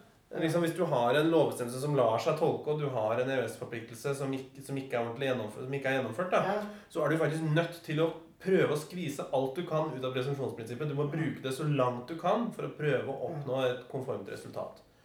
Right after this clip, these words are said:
Speaker 2: Men det er klart, hvis ordlyden er så klar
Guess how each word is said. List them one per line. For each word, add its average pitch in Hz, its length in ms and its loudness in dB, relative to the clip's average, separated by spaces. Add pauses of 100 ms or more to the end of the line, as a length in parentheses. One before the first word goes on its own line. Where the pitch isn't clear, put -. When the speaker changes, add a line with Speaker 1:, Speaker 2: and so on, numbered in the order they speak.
(320)
Speaker 2:
Men 127 80 0
det 131 100 2
er 151 100 4
klart, 151 100 2
hvis 143 160 -6
ordlyden 127 560 -2
er 135 400 0 (100)
så 139 560 -4
klar 160 540 2